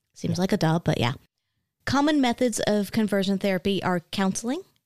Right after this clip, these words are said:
Speaker 1: visualization, social skills training, psychoanalytic therapy,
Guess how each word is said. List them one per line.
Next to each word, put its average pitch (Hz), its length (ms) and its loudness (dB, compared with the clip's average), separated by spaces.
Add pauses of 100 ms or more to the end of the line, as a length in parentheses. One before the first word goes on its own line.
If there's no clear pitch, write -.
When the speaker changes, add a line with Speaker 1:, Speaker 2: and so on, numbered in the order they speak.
(200)
Speaker 1:
visualization, 208 840 0 (420)
social 240 420 0
skills 208 300 -2
training, 185 460 -2 (520)
psychoanalytic 247 840 0
therapy, 180 580 0